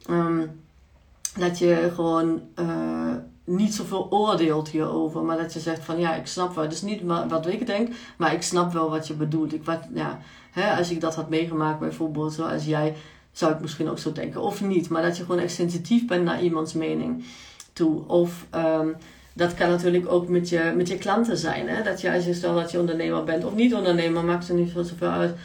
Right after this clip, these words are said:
Eh, maar stel dat je ondernemer bent, dat je gewoon echt dat sensitiviteit één,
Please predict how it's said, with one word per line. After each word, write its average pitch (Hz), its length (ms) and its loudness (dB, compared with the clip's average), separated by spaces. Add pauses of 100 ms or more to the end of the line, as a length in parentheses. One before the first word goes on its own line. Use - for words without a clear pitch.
(320)
Eh, 165 320 2
maar 170 120 0
stel 196 200 0
dat 180 140 -2
je 175 80 0
ondernemer 170 440 4
bent, 170 240 0
dat 175 140 -2
je 175 80 0
gewoon 170 240 0
echt - 260 -4
dat 175 140 -6
sensitiviteit 180 1000 -2
één, 185 460 2